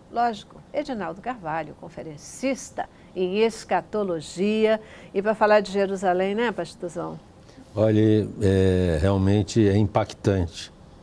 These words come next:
Speaker 2: É a cidade que é o centro da terra.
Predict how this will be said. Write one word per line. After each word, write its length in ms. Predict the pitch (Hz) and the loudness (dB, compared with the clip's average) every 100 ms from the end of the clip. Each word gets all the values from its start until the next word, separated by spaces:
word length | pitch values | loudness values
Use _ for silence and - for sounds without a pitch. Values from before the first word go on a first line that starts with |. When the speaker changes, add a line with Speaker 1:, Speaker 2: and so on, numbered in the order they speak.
| - - - - - - | -20 -20 -20 -20 -20 -6
Speaker 2:
É 120 | 101 | -2
a 40 | |
cidade 640 | 95 117 92 107 110 101 107 | 0 0 2 2 2 2 0
que 200 | - 104 | 2 2
é 60 | |
o 60 | 110 | 4
centro 720 | - - 131 127 98 87 80 - - - - - - | 0 0 2 2 0 -2 -2 -4 -20 -20 -20 -20 -18
da 200 | - 98 | -4 -4
terra. 520 | - 104 101 80 76 | 0 2 2 2 -4